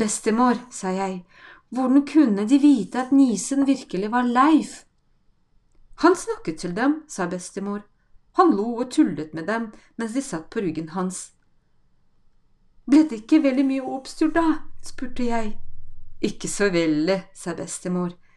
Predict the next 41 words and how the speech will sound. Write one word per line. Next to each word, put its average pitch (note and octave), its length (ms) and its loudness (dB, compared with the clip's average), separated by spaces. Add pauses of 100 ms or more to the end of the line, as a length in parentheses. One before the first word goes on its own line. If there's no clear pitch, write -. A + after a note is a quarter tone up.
(280)
«Du A3+ 100 -2
må C#4 140 6
huske - 420 -2
på G3 160 -2
at - 180 -6
her F#3+ 220 -2
i B3 60 0
Norge A3+ 420 -2
er - 320 -6
vi C#4 160 4
vant D#3 280 -4
til F3+ 120 -4
den G#3+ 160 -2
slags. - 540 -6 (680)
Her A#3 200 2
er F#3 40 -4
det B3+ 160 -6
hekser C#4 400 -4
overalt. A#3 560 -2 (640)
Høyst - 320 0
sannsynlig G#3+ 600 -2 (420)
bor A#3 200 2
det G3+ 120 -2
en A3 120 -8
heks F3 380 -8
i G#3+ 140 -6
den G#3 200 -2
gaten G#3 400 -6
vi A3+ 120 -4
bor D#3 200 -4
i F#3+ 120 -2
også. G3 340 -4 (680)
Men G3 240 2
nå D#4 220 4 (300)
må F3 100 -2
du A#3 140 -4
gå D#3+ 160 -4 (100)
og A#3 80 -2
legge D#3 260 -2
deg.» F#3+ 200 -4 (1500)
«Kan D4+ 240 4